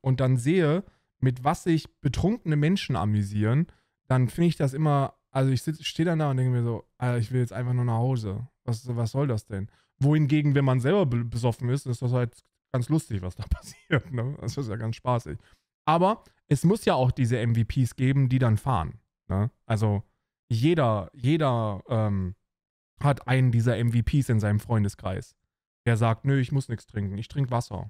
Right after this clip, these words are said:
das mag ich. Und dann fahre ich euch alle nach Hause.“ Das ist, das ist dieser, th-, that one M V P. Ne? Ich find nüchtern auf Partys, wo konsumiert wird, unfassbar anstrengend.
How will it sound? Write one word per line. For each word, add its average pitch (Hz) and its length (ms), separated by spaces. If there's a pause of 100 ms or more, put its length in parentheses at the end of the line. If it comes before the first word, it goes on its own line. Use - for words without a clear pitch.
das 117 120
mag 110 260
ich. 95 280
Und 110 100
dann 110 120
fahre 123 200
ich 117 100
euch 120 120
alle 120 180
nach 110 140
Hause.“ 101 440
Das 120 160
ist, 120 200
das 120 160
ist - 160
dieser, 123 320 (240)
th-, 123 160
that 127 200
one 127 240
M 120 200
V 117 80
P. 107 260 (1040)
Ne? 107 180 (160)
Ich - 160
find 147 300
nüchtern 160 440
auf - 220
Partys, 151 500
wo 127 220
konsumiert 123 560
wird, 135 340 (400)
unfassbar 139 640
anstrengend. 98 560